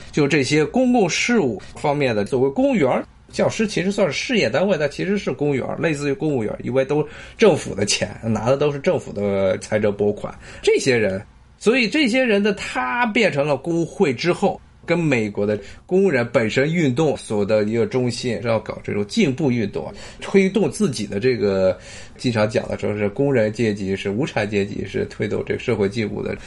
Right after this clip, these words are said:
最重要的社会发展的最重要的动力，跟这个初衷是完全相悖了，变成了公务员都组成自己工会了。他要是闹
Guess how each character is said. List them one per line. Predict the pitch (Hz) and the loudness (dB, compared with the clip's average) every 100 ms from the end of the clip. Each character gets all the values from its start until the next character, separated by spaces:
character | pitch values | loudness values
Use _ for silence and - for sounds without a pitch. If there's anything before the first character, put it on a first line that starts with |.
| - | -14
最 | - 247 | 0 2
重 | 139 139 | 4 2
要 | 151 160 113 | 2 0 0
的 | 104 | -2
社 | - | 0
会 | 127 113 | 0 0
发 | 143 | 0
展 | 127 110 | 0 -4
的 | |
最 | - 131 | -4 -4
重 | 127 | 0
要 | 127 | 0
的 | |
动 | 113 139 | 0 -2
力， | 135 | -2
跟 | 120 | -2
这 | - 427 | 0 2
个 | 170 113 - | 2 -2 -6
初 | - 392 | -2 0
衷 | 415 440 | 4 4
是 | 427 - | 2 2
完 | - | 2
全 | - 370 | 2 0
相 | - 415 | -2 -2
悖 | 480 | -2
了， | - - - - | -4 -8 -12 -2
变 | 311 | 0
成 | 196 190 | 2 0
了 | 311 - | -2 -2
公 | 285 | 2
务 | 294 | 4
员 | 139 403 | 4 4
都 | 415 104 | 2 0
组 | 139 | -4
成 | 104 104 | -2 -4
自 | 113 | -4
己 | 98 | -6
工 | 95 | -2
会 | 98 101 | -2 -4
了。 | - - - | -8 -12 -4
他 | 196 226 | 0 4
要 | 208 | 4
是 | 180 | 4
闹 | 196 180 | 4 4